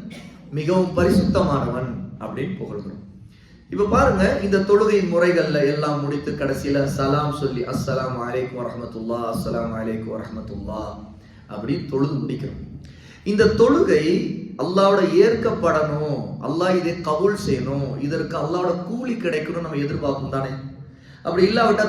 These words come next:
தொழுகைக்கு நிற்போமா? நிக்க மாட்டோம். உண்மையில யார் அல்லாஹ்விடம் கூலி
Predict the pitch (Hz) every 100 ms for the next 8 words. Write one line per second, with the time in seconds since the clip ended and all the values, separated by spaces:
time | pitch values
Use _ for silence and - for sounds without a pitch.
0 | 202 190 190 175 170 175 156 143 143 147
1 | - - - - - - - 95 - -
2 | - - - - - - - - 143 196
3 | 226 233 160 147 190 254 147 165 190 196
4 | 202 196 - - - 170